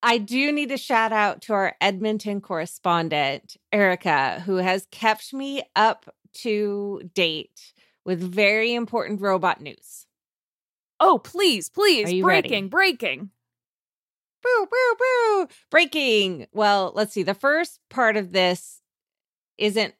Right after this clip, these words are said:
Speaker 1: really breaking because it came out.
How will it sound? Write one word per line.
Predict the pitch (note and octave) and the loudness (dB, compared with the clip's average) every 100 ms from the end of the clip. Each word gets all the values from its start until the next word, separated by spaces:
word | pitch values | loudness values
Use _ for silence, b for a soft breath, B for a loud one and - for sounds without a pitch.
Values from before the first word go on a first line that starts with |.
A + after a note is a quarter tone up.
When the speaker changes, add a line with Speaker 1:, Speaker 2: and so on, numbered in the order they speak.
| - | -18
Speaker 1:
really | F3 E3+ F#3+ G3+ G#3+ A#3+ | -14 -4 0 2 0 -2
breaking | A3+ A#3 A#3 A#3+ A#3 A3+ A3+ | -2 -2 -2 -4 -4 -4 -6
because | F3+ D#3 G3 E3+ D#3+ | -8 -8 -6 -4 -4
it | D3+ - | -8 -10
came | - F#3 E3+ E3 - | -14 -12 -12 -12 -10
out. | D#3+ E3 D#3+ E3 D#3+ D#3+ D#3 D3 | -6 -4 -2 -2 -2 -2 -4 -8